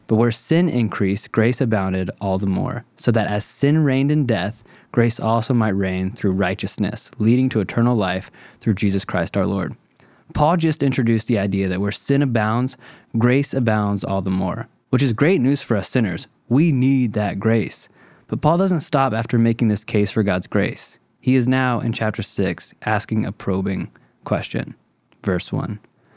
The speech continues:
"What shall we say then? Are we to continue in sin that grace may abound?" That "are we to continue in sin" question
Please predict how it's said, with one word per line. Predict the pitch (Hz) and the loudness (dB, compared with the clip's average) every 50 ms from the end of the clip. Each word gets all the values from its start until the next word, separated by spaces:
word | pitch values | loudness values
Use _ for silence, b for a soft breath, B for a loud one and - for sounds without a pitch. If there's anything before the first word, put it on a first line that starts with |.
| b b b b b _ | b b b b b _
"What | 113 120 131 120 | 2 2 2 2
shall | - - 156 151 | 0 0 2 2
we | 151 143 | 0 0
say | - - 120 104 95 | -2 -2 -2 -2 0
then? | 90 87 82 - 104 113 b b b b b b b b | -2 -4 -6 -6 -8 -10 b b b b b b b b
Are | - 113 | 0 2
we | 110 120 120 | 2 4 4
to | - 123 | 2 2
continue | - 120 113 - - - 139 143 147 | 2 2 0 2 2 2 2 2 4
in | 151 151 156 | 2 2 0
sin | - - - 113 104 101 104 101 | -2 -2 0 0 0 2 0 0
that | 101 85 95 104 104 | -2 -2 -4 -4 -2
grace | - 107 107 110 113 117 - - - - | 0 2 2 2 2 0 -2 -6 -4 -2
may | 110 101 101 95 95 95 95 92 92 - | 0 0 2 0 0 -2 -2 -4 -4 -4
abound?" | 101 110 98 98 95 95 95 87 90 - 113 - b b b b b b b b _ - | -4 -4 -2 -2 -2 -2 -4 -4 -6 -8 -10 -12 b b b b b b b b _ 0
That | 117 117 120 120 - - B B B B B B B - | 2 2 4 2 0 -4 B B B B B B B -2
"are | 117 113 120 | 0 2 2
we | 131 131 123 | 2 2 0
to | - - | -2 -4
continue | - - 127 113 110 - - 117 113 117 120 | 0 0 0 0 0 0 0 2 2 4 4
in | 120 107 98 | 2 0 0
sin" | - - 110 107 113 | -2 -2 0 0 0
question | - - 131 123 - - 147 143 143 147 | 0 0 0 -2 0 0 0 2 2 0